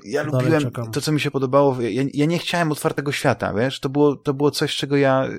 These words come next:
Speaker 1: ja nie szukałem w tej grze. Mirror's Edge mi się podobało jako taki,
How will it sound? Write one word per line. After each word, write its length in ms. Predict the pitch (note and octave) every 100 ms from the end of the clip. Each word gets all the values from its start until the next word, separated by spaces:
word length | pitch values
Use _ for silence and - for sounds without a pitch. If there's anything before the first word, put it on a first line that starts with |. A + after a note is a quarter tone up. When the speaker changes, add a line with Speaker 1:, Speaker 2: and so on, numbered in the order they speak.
| -
Speaker 1:
ja 160 | B2
nie 140 | B2+ C3+
szukałem 380 | - - B2 G2+
w 40 |
tej 180 | G2 F#2
grze. 240 | - - - _ _ - _ A2
Mirror's 360 | C3+ D3 B2+
Edge 80 | C3
mi 80 | C3+
się 100 | -
podobało 360 | C3 B2 C3+
jako 200 | C3 - C3+
taki, 340 | B2 - A#2